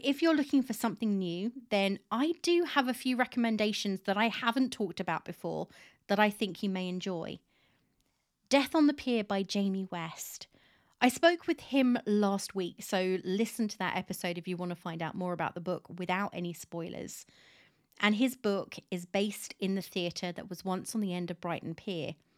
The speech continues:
And this is a great place to start, especially if you love a locked room mystery, and it comes out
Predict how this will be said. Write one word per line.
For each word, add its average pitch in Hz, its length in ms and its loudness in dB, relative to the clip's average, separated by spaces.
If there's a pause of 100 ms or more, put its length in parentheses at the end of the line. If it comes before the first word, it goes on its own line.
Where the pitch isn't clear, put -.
(280)
And 190 140 -2
this 196 180 -4
is 196 120 -8
a 180 40 -6
great 170 460 -6
place 170 320 -8
to - 60 -14
start, 165 500 -4 (400)
especially 185 880 0
if 180 120 -8
you 185 120 -2
love 170 320 0
a 185 160 -2
locked - 320 -4
room 175 340 -4
mystery, 165 480 -8
and 180 100 -8
it - 80 -14
comes 180 300 -6
out 170 160 -4